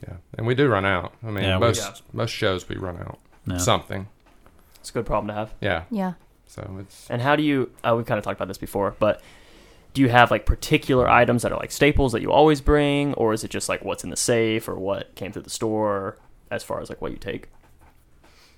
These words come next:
Speaker 2: Mm, I guess it's kind of a mic-, mismatch.
Speaker 1: Yeah.
Speaker 2: Like, we, we bring whatever, you know, we bought recently, and, but we always try to have, you know, like,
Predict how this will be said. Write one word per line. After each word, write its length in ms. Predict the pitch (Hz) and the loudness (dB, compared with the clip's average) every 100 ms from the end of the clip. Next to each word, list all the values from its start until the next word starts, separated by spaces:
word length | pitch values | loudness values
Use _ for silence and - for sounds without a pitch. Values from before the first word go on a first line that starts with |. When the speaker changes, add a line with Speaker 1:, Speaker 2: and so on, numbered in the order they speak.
| _ _ _ - | _ _ _ -10
Speaker 2:
Mm, 220 | 147 147 | -6 -6
I 40 | - | -6
guess 180 | 110 | -6
it's 80 | 107 | -6
kind 180 | - 101 | -4 -4
of 80 | 92 | -4
a 80 | 90 | -4
mic-, 200 | 95 - | -6 -8
mismatch. 880 | 107 98 98 98 92 95 - - 101 | -8 -6 -6 -6 -6 -6 -8 -10 -8
Speaker 1:
Yeah. 60 | |
Speaker 2:
Like, 260 | 95 95 - - | -6 -6 -12 -6
we, 220 | 104 98 | -4 -2
we 140 | 98 98 | -4 -2
bring 300 | 107 104 98 | -2 -2 -2
whatever, 480 | 95 95 92 95 | -2 -2 -2 -2
you 60 | 92 | -2
know, 140 | 92 | -4
we 100 | 90 | -6
bought 300 | 90 95 92 | -4 -2 -2
recently, 720 | 90 98 - 92 92 92 90 90 | -2 -4 -4 -8 -8 -6 -6 -8
and, 160 | 92 - - - _ | -10 -16 -20 -20 _
but 120 | 95 95 | -4 -2
we 100 | 95 | -2
always 240 | 95 95 | -2 -4
try 180 | - 90 | -2 -2
to 60 | 87 | -2
have, 360 | 92 90 90 | -2 -2 -4
you 60 | 92 | -6
know, 260 | 87 87 80 - - | -4 -6 -8 -16 -14
like, 140 | 90 | -14